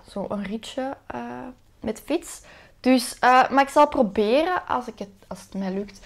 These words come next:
om fotootjes te vinden op Google en dan naast mij ergens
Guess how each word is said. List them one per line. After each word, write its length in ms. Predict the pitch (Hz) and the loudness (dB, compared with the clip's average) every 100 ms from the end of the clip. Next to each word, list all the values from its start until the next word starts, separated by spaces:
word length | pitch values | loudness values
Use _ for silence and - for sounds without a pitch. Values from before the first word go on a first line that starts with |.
| - - | -20 -8
om 120 | - 190 | -4 0
fotootjes 520 | 220 220 220 202 - | 2 4 0 -4 -8
te 120 | 196 | -8
vinden 360 | - 202 196 180 | -4 -4 -2 -4
op 140 | 180 | -4
Google 320 | 214 196 196 | -4 0 -2
en 140 | - 185 | -2 -8
dan 300 | 190 196 190 - - | -8 -10 -12 -20 -10
naast 360 | 190 196 190 - | -2 -2 -2 -6
mij 260 | 190 185 | -4 -4
ergens 480 | - 190 196 - - | -6 -6 -10 -16 -18